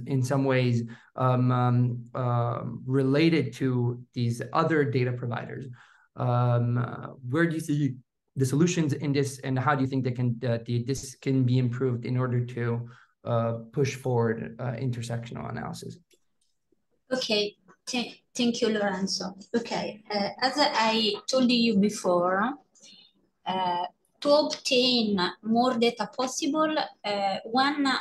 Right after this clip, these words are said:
Speaker 2: we decide to do a specific project, we try to involve all stakeholders. In this way,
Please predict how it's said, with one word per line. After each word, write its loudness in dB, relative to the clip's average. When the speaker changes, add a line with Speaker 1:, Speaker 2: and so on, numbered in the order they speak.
Speaker 2:
we 0
decide 0
to -6
do 2
a -4
specific -6
project, -2
we 0
try 2
to -8
involve 0
all 6
stakeholders. -10
In 2
this 2
way, 0